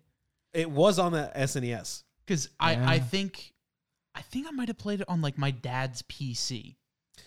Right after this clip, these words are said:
Speaker 1: I don't think the original was, one was on P C.
Speaker 3: I think
Speaker 1: The
Speaker 3: it's
Speaker 1: or-
Speaker 3: gotta be the second one.
Speaker 1: So the original one, literally all it looks like is, like, you're in a cockpit and you see, like, a black cockpit shape and then little, like, dots and weird figures and lines come up.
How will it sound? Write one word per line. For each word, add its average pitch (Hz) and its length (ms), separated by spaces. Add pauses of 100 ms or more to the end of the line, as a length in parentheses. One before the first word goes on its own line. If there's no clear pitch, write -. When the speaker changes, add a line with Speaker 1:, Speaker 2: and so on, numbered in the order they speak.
(500)
Speaker 1:
I 135 60
don't 202 160
think 262 160
the 269 80
original 214 460
was, 175 120 (120)
one 160 260
was 139 120
on 127 200
P 110 180
C. - 140 (160)
Speaker 3:
I - 100
think 170 220
Speaker 1:
The 147 60
Speaker 3:
it's 156 80
Speaker 1:
or- 156 40
Speaker 3:
gotta 165 220
be 165 100
the 151 120
second 147 460
one. 107 140
Speaker 1:
So 190 200
the 160 180
original 185 480
one, 139 380
literally 160 460
all 147 240
it 123 60
looks 127 240
like 170 260
is, 127 300
like, 120 260
you're 120 160
in 131 160
a 120 60
cockpit - 760 (580)
and 127 140
you 123 120
see, 143 220
like, 131 380
a 117 80
black 120 560
cockpit - 500
shape 165 380
and 131 160
then 127 300
little, 127 380
like, 120 280 (340)
dots 120 360
and 107 260
weird 110 240
figures 110 460
and 104 120
lines 101 380
come 95 220
up. - 160